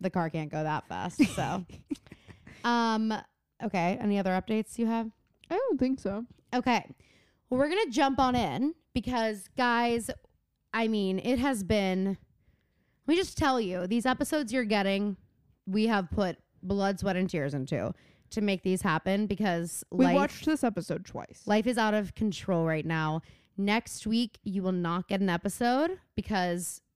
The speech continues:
Speaker 1: there's just no possible way. My show is opening. Phoebe's out of town. So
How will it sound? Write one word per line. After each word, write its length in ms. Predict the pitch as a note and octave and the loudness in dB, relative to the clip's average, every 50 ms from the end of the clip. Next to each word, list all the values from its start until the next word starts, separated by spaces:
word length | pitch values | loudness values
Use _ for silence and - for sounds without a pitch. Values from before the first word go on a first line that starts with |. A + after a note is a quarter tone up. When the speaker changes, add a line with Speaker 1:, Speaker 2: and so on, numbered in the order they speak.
| _ _ _ _ _ _ _ - | _ _ _ _ _ _ _ -2
Speaker 1:
there's 260 | G#3 F#3+ F3+ F3+ F3 | -2 0 0 -2 -4
just 200 | - F3 - - | -6 -8 -6 -4
no 120 | F#3+ F3+ | -4 -4
possible 560 | E3+ - - E3 D#3+ - - E3 D#3 D#3 D#3 - | -2 -2 -2 -4 -4 -4 -8 -8 -8 -8 -8 -8
way. 300 | - - - - - - - - _ _ _ _ _ | -8 -10 -10 -10 -12 -14 -16 -20 _ _ _ _ _
My 160 | G3 F#3+ F3+ | -2 -2 -2
show 260 | F3+ - - F#3+ F3 E3+ | -2 -2 0 0 0 0
is 120 | E3+ - - | 0 -2 -2
opening. 460 | A#3+ A#3 - - G#3 G#3+ G#3+ G#3 G#3+ | -2 -2 -2 0 0 0 0 0 0
Phoebe's 340 | - F#3+ F3 D#3 D#3+ D#3 - | -2 -2 -4 -2 -4 -4 -4
out 100 | D#3+ C#3+ | -4 -6
of 100 | D3+ - | -6 -6
town. 380 | - - F3 E3+ E3+ E3 E3+ F3 | -6 -4 -2 0 0 -2 -2 -4
So 360 | - - F3+ D3+ D3+ D#3 | -4 -2 -2 0 0 -2